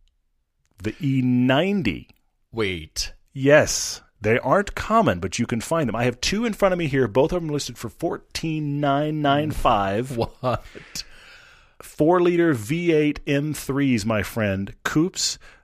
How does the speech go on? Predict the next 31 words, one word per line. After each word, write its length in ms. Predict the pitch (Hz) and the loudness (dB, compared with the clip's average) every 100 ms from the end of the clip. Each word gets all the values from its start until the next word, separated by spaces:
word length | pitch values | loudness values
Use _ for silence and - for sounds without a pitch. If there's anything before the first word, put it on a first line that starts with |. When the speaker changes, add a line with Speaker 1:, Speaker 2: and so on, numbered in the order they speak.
| - | -6
Speaker 1:
These 280 | 127 143 131 | -2 -2 -4
are, 440 | - 98 95 92 98 | -6 -4 -4 -4 -4
let's 200 | 107 - | -4 -4
see, 560 | - 95 80 78 80 - | -6 -4 -8 -10 -12 -12
uh, 340 | 95 92 87 | -8 -6 -8
both 420 | 80 - 139 175 160 | -6 0 0 0 -6
of 140 | 123 | -4
these 300 | 131 143 135 | -2 -2 -2
are 80 | 127 | -2
actually 300 | 120 - 123 | -4 -4 -4
listed 260 | 123 127 | -2 -4
as 80 | 110 | -4
manuals. 420 | 120 135 104 78 | -4 -4 -6 -6
One 140 | 98 110 | -8 -6
has 120 | 107 | -6
forty-seven 640 | - 127 113 - 127 147 | -4 -4 -4 -6 -6 -8
thousand 380 | 139 139 131 123 | -8 -8 -6 -4
miles. 440 | 123 120 123 123 107 | -4 -2 -2 -2 -2
The 100 | 107 | -4
other 140 | 104 | -2
has 120 | 98 | -6
sixty-two 600 | - 98 - 110 - 185 | -6 -8 -10 -12 -10 -12
thousand 440 | 147 95 76 71 76 | -10 -10 -10 -10 -12
miles. 640 | 71 76 85 85 87 90 | -12 -10 -8 -6 -4 -2
Speaker 2:
Not 340 | 101 120 - | -2 -2 -2
bad 320 | 113 123 120 87 | 0 0 0 -4
for 140 | 110 | -10
either 280 | 98 117 98 | -4 -2 -2
of 80 | 85 | -2
those 180 | 82 - | -4 -6
cars. 600 | 101 104 82 80 - | -8 -8 -8 -10 -12